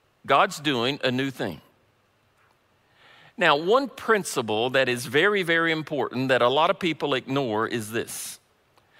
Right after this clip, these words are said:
They take a single scripture and build a little theology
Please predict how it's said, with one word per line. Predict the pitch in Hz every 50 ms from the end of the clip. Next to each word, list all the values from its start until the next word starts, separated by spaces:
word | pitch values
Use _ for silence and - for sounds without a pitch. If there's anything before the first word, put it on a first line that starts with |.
| - - - -
They | - - 165 165
take | 160 - 208 240 240 226 220 - -
a | 156 156 151
single | 139 - - - - 226 233 247 240 240 226
scripture | - - - - 208 190 147 - - - 147 139 135 143 147 - -
and | - 151 147 139 131 123
build | 131 196 220 220 202 147 127 127 139 151 143
a | - 139
little | 139 151 180 185 170 156
theology | - - 175 156 151 170 190 190 160 135 123 113 120 127 127 123